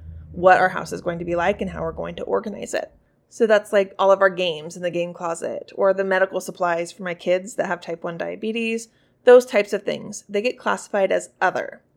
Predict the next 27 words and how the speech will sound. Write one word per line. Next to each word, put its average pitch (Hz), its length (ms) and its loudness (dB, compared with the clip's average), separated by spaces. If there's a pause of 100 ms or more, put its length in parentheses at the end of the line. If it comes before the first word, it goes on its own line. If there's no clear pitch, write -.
(300)
And 202 160 -2
when 190 120 -2
we 185 120 -4
find 185 260 -2
out 185 120 2
where 175 180 2
we're 190 120 0
moving 269 640 -4
and 190 160 -6
what 185 160 -6
the 190 60 -12
house 185 240 -10
is 196 140 -10
like, 359 320 -2 (260)
we 320 80 -4
can 330 120 -6
determine 262 480 0
where 185 200 6
we 185 100 2
want 165 220 -6
them 175 120 -10
to 170 100 -8
go. - 240 -12 (1000)
Each 262 220 -2
room 240 440 -2
or 233 120 0
person 214 560 -4